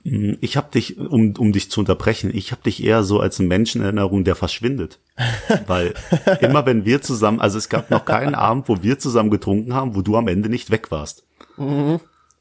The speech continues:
Speaker 1: Also einfach au-, auch nicht irgendwie auf der anderen Seite des Clubs oder der Bar,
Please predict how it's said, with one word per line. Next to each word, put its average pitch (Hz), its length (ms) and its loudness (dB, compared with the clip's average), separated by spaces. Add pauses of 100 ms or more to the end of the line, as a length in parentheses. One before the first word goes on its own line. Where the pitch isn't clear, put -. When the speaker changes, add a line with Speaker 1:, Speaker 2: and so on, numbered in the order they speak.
(480)
Speaker 1:
Also 110 160 2
einfach 127 340 0
au-, 127 240 -2
auch 127 100 0
nicht 127 280 -2
irgendwie 110 480 0 (260)
auf 107 140 -6
der 98 100 -2
anderen 101 240 0
Seite 101 240 0
des - 160 -4
Clubs - 340 -2
oder 92 160 -2
der 87 120 0
Bar, 147 500 0